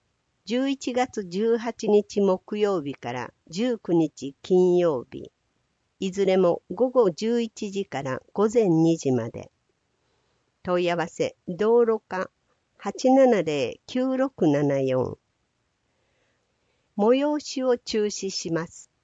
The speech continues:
新型コロナウイルス感染症拡大防止のため、中止となる催しは次の通りです。催し名、農業祭及び農産物品評会。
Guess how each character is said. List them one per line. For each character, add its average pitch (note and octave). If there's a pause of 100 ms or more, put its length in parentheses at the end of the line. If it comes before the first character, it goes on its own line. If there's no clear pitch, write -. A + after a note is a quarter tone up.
(360)
新 C#4
型 C#4
コ B3
ロ B3+
ナ C4
ウ B3+
イ C4
ル G3+
ス -
感 G#3+
染 A3+
症 G3+
拡 G3
大 G#3+
防 F#3
止 -
の F3
た D3+
め、 B2+ (260)
中 C4
止 -
と C4+
な A#3
る F3+
催 G3+
し -
は F3+
次 A3
の F#3
通 - (140)
り C3
で A2
す。 - (580)
催 A#3+
し -
名、 D#3 (600)
農 B3
業 C4+
祭 C3+ (180)
及 F#3
び E3 (140)
農 A#3+
産 B3+
物 D#3+
品 F#3
評 E3+
会。 A#2